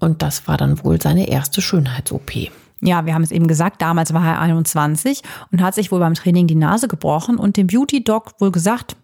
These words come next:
Speaker 2: „Wenn du schon dabei bist, mach sie ein bisschen schmaler.“
Speaker 1: Neunzehnhundertneunundachtzig bei den Grammys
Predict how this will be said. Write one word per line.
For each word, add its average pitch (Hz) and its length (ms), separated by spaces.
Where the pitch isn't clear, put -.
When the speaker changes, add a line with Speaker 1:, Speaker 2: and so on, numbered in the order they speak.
Speaker 2:
„Wenn 160 140
du 156 60
schon 160 220
dabei 156 320
bist, 233 240
mach 143 220
sie 202 160
ein 170 40
bisschen 165 540
schmaler.“ 165 560
Speaker 1:
Neunzehnhundertneunundachtzig 160 1400
bei 147 100
den 135 160
Grammys 196 500